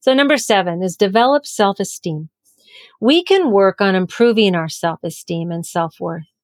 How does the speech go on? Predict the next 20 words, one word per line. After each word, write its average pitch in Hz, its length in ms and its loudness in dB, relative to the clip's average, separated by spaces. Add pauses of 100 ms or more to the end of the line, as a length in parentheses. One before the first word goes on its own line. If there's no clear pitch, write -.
(540)
This 247 320 0
helps 254 280 0
us - 200 0
to 185 140 -2
recognize 185 960 -4
that 202 160 4
our 208 180 4
value 220 600 2
as 294 120 0
a 302 80 2
person 190 540 -4
is 190 260 -4
not 233 400 2
solely 240 400 0
determined 185 600 -4
by 180 240 -2
others' 175 340 -4
opinions 202 560 -6
of 175 100 -12
us. - 340 -18